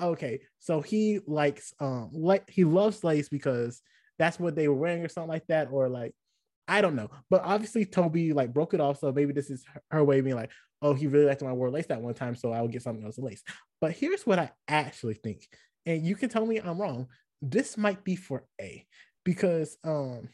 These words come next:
I think we find out later on, which I, I don't wanna move, um, forward too quickly, too quickly, too fast. But, um, T-, Jenna was talking to someone else, um, in the room, and To-, Toby heard them talking, and it mentioned two one four,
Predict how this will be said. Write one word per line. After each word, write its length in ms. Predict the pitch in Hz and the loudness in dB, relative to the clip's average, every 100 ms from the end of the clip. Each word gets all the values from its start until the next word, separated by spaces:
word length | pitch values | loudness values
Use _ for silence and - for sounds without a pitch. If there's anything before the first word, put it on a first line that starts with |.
| _ _ _ _ _ _ _ _ _ _ _ _ - | _ _ _ _ _ _ _ _ _ _ _ _ 0
I 60 | 202 | 0
think 200 | 285 208 | 0 0
we 80 | 208 | 0
find 320 | 175 170 160 - | 2 -2 -4 0
out 240 | 143 135 | 0 0
later 260 | 127 123 110 | 0 0 0
on, 280 | 101 - 123 _ _ | -8 -16 -18 _ _
which 180 | 165 - - | -8 -6 -2
I, 120 | 139 - - | -2 -2 -4
I 80 | 131 | -2
don't 160 | 131 | 0
wanna 120 | 131 120 | -2 -2
move, 220 | 117 - 120 | -4 -6 -8
um, 340 | 113 107 113 _ _ | -8 -8 -12 _ _
forward 260 | 131 110 104 | 0 0 -2
too 120 | 110 | -8
quickly, 320 | - 113 - - _ - | -8 -10 -12 -20 _ -2
too 100 | 151 | 0
quickly, 300 | 143 117 117 | 2 0 -2
too 120 | 127 | -6
fast. 340 | - 98 - - - - - - | -10 -10 -12 -18 -20 -20 -14 2
But, 300 | 170 151 - | 4 4 0
um, 640 | 160 147 143 143 143 131 - _ _ - - - - | 0 0 2 0 0 -6 -14 _ _ -20 -20 -20 -6
T-, 140 | 262 | 0
Jenna 220 | 196 294 294 | 2 4 2
was 120 | 185 | 2
talking 300 | 170 - 135 | 0 2 -2
to 80 | 123 | 0
someone 240 | 131 101 | -2 -2
else, 240 | 98 - - | -8 -16 -12
um, 340 | 120 110 107 120 _ _ _ _ _ _ - | -8 -8 -10 -16 _ _ _ _ _ _ -2
in 120 | 147 | 4
the 80 | 143 | 4
room, 320 | 135 139 135 | 4 4 2
and 100 | 123 | 0
To-, 160 | 147 131 - | 0 0 -2
Toby 220 | 143 156 | -2 -2
heard 200 | 139 120 | 0 -2
them 100 | 127 | -2
talking, 460 | 123 113 117 117 120 - _ | -6 -8 -6 -8 -8 -16 _
and 320 | 156 143 139 135 | -2 0 0 -2
it 160 | 156 139 | -4 -2
mentioned 380 | 165 - 143 - | -2 -2 -4 0
two 180 | 185 | 0
one 180 | 156 135 | 4 2
four, 340 | 127 - - | 0 -6 -12